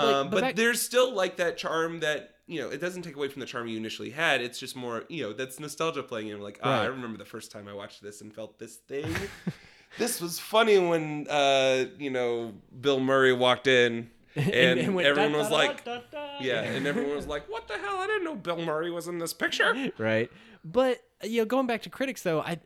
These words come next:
Speaker 1: I just wonder why critics would be so harsh on it when it's very obviously meant for children.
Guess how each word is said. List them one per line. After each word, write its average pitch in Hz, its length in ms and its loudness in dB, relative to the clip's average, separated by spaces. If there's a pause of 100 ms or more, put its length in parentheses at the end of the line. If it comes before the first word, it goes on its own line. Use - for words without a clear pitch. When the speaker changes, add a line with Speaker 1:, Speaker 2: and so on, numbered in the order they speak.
Speaker 1:
I 180 100 -4
just 202 220 -6
wonder 208 300 0
why 165 260 0
critics 160 560 -4
would 127 240 -4
be 135 260 4
so 127 220 0
harsh 156 380 -2
on 135 120 -2
it 113 120 -6
when 123 120 -4
it's 120 180 -4
very 127 400 2
obviously 117 500 -2
meant 107 320 -4
for 104 440 -2
children. - 640 -4